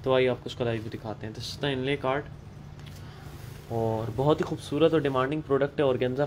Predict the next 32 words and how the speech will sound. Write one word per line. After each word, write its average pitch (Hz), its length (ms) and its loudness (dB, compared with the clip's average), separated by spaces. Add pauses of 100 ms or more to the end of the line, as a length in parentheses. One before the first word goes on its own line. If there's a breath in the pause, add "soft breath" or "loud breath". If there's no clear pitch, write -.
fabric 123 360 2
पे 147 120 0
with 123 220 -2
beautiful 143 420 0 (240)
details, 139 540 2
embroidery 120 500 0
and 123 120 -2
finishing। 123 360 -4 (2750)
The 127 160 0
best 160 240 0
part 156 260 2
is 170 120 -4
ये 165 80 -4 (100)
complete 147 400 -6
four 160 280 -2
piece 160 240 -4
dress 147 220 2
है, 156 80 -6 (840)
silk 175 400 -6
fabric 147 360 2
का 160 80 -4
इसके 151 220 -6
अंदर 143 340 -6
inner 135 280 -4
और 143 60 -2 (100)
silk 135 220 -4
का 135 80 -4
ही 131 140 -2
इसमें 127 280 -8
trouser 113 300 -2 (120)
provided 127 340 0
है। 147 160 -12